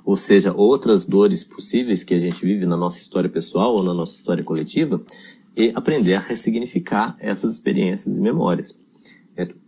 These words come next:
um dos caminhos pra ressignificar, eu entendo que é você usar a seguinte pergunta: "O que eu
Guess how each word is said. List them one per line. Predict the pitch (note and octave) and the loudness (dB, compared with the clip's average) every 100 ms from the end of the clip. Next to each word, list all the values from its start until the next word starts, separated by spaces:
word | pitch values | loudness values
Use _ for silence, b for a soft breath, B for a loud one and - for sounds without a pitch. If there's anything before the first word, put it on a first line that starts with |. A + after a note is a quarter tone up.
| _ - | _ 4
um | G#3 | 4
dos | A#3 - | 4 2
caminhos | - G3+ G#3 G3+ C3+ - - _ | 2 2 2 2 2 2 -2 _
pra | B2 C3 F3+ - - | 2 2 2 0 -6
ressignificar, | - A#2 - G2 F#2 F2 - G2 A#2+ E3+ B2+ - - - | -2 2 4 4 2 0 -4 2 2 2 -2 -6 -20 -8
eu | - G2 | 0 0
entendo | F2+ A#2 D3 C3 G#2 | 0 0 0 0 -2
que | - | 2
é | G#2+ B2+ - B B B - | 2 2 -2 B B B -2
você | A#2 - C3 | 2 2 2
usar | B2+ A2 B2 | 0 2 2
a | - | 2
seguinte | - A#2+ C#3+ | 0 -2 -2
pergunta: | - E3+ B2+ G2+ A2+ - B B B | -2 0 0 -2 -6 -8 B B B
"O | - | -2
que | A2+ - C#3 B2 | 0 2 4 8
eu | C#3+ G#3+ | 8 6